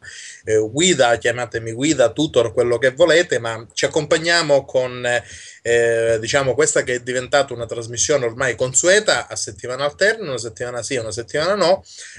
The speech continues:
Alfredo Pauciulo che si occupa di economia e quindi spazio, eh, spazio mercati, eh,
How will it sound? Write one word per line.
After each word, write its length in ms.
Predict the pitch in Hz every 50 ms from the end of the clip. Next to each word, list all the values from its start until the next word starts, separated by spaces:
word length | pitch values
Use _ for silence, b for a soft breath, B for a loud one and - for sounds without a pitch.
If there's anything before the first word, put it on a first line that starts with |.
| B
Alfredo 420 | B 107 101 - 143 135 151 156 151
Pauciulo 500 | 151 220 233 214 - 147 160 196 208 180
che 120 | - 135
si 100 | 117 -
occupa 400 | 131 135 135 - - 123 120 123
di 80 | 127 139
economia 520 | 147 147 180 185 202 190 170 175 202 220
e 160 | 208 185 -
quindi 400 | - 131 127 139 151 151 175 165 147
spazio, 920 | - - - 123 120 123 - - - 160 151 143 135 127 120 117 113 -
eh, 380 | 113 117 117 113 113 113 113 110
spazio 400 | 107 - - 143 139 - - 127
mercati, 720 | 110 127 - - - - 120 92 92 90 - 151 180 175 139 117 -
eh, 580 | 101 110 113 113 113 110 110 107 107 107 107 101